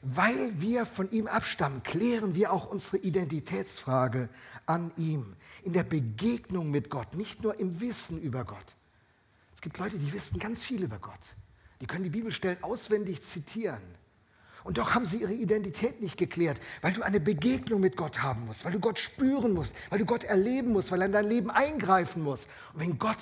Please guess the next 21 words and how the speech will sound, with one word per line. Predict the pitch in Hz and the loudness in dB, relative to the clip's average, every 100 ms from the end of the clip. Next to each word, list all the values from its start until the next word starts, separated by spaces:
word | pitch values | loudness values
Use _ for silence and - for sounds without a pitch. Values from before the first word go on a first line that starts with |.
| - | -4
in | 170 | 0
dein | 131 185 208 220 | 4 4 4 2
Leben | 160 185 202 190 - | 2 4 2 -2 -2
eingegriffen | 190 233 202 151 165 - 147 120 | -2 0 -2 -2 -2 -2 -6 -10
hat, | - - - - - | -12 -18 -20 -18 -10
wenn | 175 175 | -4 0
Gott | 247 | 0
in | 208 | 2
deinem | 202 214 | 2 4
Leben | 196 240 233 | 2 2 2
gehandelt | 196 - 226 254 269 214 135 | 4 6 4 0 0 0 0
hat | 135 - - - | -6 -8 -18 -10
und | 147 - | -8 -2
immer | 226 208 | -2 -2
weiter | 170 196 185 143 | -4 -4 -4 -4
handelt, | 180 170 117 98 - _ - - - - _ | -4 -8 -12 -16 -20 _ -20 -20 -20 -20 _
dann, | 117 120 - - - | -10 -10 -12 -14 -8
dann | 147 143 - | -6 -6 -10
macht | 151 214 190 123 - | -4 0 0 0 -4
das | 156 139 - - | -4 -4 -4 -4
etwas | 147 - 131 131 113 - | -6 -4 -2 -2 -2 -6